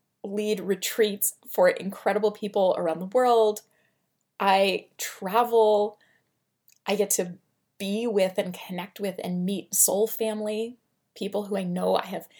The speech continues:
done this experience with multiple times. A bunch of you are probably in that camp. I get to love my full range, the full range of emotions, the full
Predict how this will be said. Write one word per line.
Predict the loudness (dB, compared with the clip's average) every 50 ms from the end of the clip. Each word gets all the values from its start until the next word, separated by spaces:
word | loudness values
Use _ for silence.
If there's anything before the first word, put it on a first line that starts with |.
| -20 -20 -20 _ _ -6
done | -2 -2 0 0 0 -2 -4 -6 -8
this | -8 -4 -4 -2 0 -2 -2 -2
experience | -2 -6 -4 -6 -6 -6 -6 -6 -4 -4 -4 -4 -4
with | -6 -6 -6 -4
multiple | -4 -4 -4 -4 -6 -4 -6 -6 -6
times. | -6 -10 -8 -8 -6 -4 -4 -6 -4 -6 -6 -6
A | -6
bunch | -10 -8 _ -2 -2 -2 -2 -4
of | -4 -4
you | -4 -2 0 0 0
are | 0 -2
probably | -6 -6 -6 -6 -2 -2 -2 -2 -2 -4 -6 -6 -8
in | -8 -6 -6
that | -6 -8 -10 -12
camp. | -14 -12 -10 -8 -8 -8 -10 -12 -16 -20 _ _ _ _ _ _ _ _ _ _ _ _ _ _ _ _ -20 -20 _ _ _ _ _ _ _ _ _ _ _ _ _ _
I | -4 -2 0 2 0 0
get | 0 0 0 0 0 0 0 0 -2 -2 0
to | -2 -2 -2 -2
love | -4 -4 -4 -4 -2 0 0 0 0 -2 -2
my | -2 -2 -2 -2 -2
full | -6 -10 -12 -8 -2 0 2 2 2 2 2 0 0 -2 -6 -8
range, | -12 -12 -10 -10 -10 -10 -10 -12 -14 -14 -16 -16 -18 -18 -18 -18 -16 -14 -14 -14 -14 _ _ _ _ _ _ _ _ _ _ _ _
the | -6 -6
full | -6 -4 0 2 2 2 2 -2
range | -6 -6 -8 -6 -6 -6 -6 -6 -4 -4 -4 -4 -4
of | -6 -6 -8
emotions, | -16 -18 -18 -18 -18 -14 -12 -14 -14 -14 -16 -16 -10 -8 -8
the | -8
full | -6 -2 -2 -2 -4